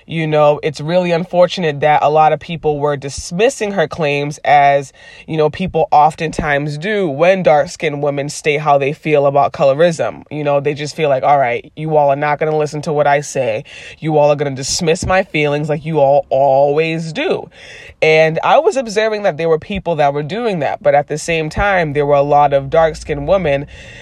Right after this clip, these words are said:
that were really grateful that Asian Doll spoke up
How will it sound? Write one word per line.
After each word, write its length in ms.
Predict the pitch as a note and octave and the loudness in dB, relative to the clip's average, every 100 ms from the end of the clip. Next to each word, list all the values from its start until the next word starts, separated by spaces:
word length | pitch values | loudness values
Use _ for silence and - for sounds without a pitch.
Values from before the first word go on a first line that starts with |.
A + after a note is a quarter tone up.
| - - | -8 0
that 140 | D3 | 2
were 140 | D3 | 2
really 340 | D3+ F#3 G3+ G3 | 0 0 -2 -2
grateful 440 | E3 F3 F3 E3+ | 2 2 0 0
that 140 | D3+ C#3+ | 2 0
Asian 360 | D3+ D#3+ D#3+ | -2 -6 -2
Doll 200 | D3+ D3+ | 2 2
spoke 400 | - - D3+ C#3+ - | 0 -2 -2 -2 -2
up 360 | A#3 G#3 E3+ | 4 6 4